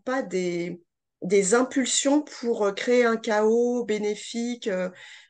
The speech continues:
voilà, le, le, a priori, c'est comme s'il n'y avait pas besoin de ça. Le chaos va être créé par, euh, par, euh,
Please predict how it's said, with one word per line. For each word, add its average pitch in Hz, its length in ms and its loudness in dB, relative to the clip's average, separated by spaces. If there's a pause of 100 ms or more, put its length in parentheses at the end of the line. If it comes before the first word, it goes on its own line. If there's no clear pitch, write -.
(100)
voilà, 190 300 4 (260)
le, 190 280 2
le, 156 220 -8 (1800)
a 190 100 2
priori, 226 640 4
c'est 226 180 2
comme 214 140 2
s'il 254 120 2
n'y 202 100 6
avait 190 100 2
pas 208 140 4
besoin 208 240 0
de 208 80 -4
ça. 269 400 -2 (480)
Le 214 180 0
chaos 240 380 2
va 214 160 0
être 202 160 -4
créé 226 520 0
par, 196 380 -10
euh, 170 380 -2 (100)
par, 185 240 -8
euh, 165 320 -6